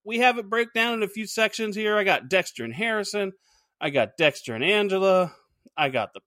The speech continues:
podcaster we're gonna talk about. I got Kurt, 'cause, boy,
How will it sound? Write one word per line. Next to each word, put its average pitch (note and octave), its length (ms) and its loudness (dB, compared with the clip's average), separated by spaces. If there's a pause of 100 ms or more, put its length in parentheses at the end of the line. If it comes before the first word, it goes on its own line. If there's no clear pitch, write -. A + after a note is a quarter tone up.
podcaster G3+ 760 2
we're F#3 100 -4
gonna F#3 140 -2
talk F#3 320 2
about. E3+ 260 -2 (460)
I F3 100 0
got C#3 220 0 (100)
Kurt, F#3+ 400 2 (300)
'cause, A2+ 300 -6 (360)
boy, F#3 500 4